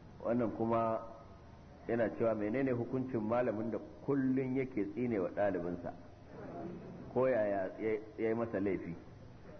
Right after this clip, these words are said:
To, wasu malaman suna da zafi, kai ɗalibi dai haƙuri za ka yi ta yi. Ah, wannan kai ya sa ka fa-, ka fasa neman ilimin a hannunsa,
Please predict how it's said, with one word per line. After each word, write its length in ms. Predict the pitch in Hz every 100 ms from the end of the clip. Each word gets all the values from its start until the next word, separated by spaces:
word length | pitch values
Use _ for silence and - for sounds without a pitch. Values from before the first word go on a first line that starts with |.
| - - - - - - - -
To, 160 | 165 85 - - - - - - - -
wasu 240 | 135 151
malaman 400 | 160 135 135 131
suna 200 | 156 156 110
da 80 |
zafi, 400 | 104 120 113 120 - - - - - -
kai 160 | 131 143
ɗalibi 380 | 160 143 135 139
dai 100 | 139
haƙuri 300 | 117 120 123
za 140 | 127
ka 80 | 98
yi 60 | -
ta 80 | 104
yi. 140 | 90 - - - - - - - - - - - - - -
Ah, 540 | 90 85 80 73 55 - - - - -
wannan 260 | 147 151 131
kai 140 | 147
ya 100 | 135 135
sa 80 | 127
ka 140 | 107
fa-, 160 | 110 120 -
ka 60 |
fasa 280 | 113 135 131
neman 280 | 110 117 120
ilimin 320 | 127 110 107
a 60 | 87
hannunsa, 400 | 95 98 101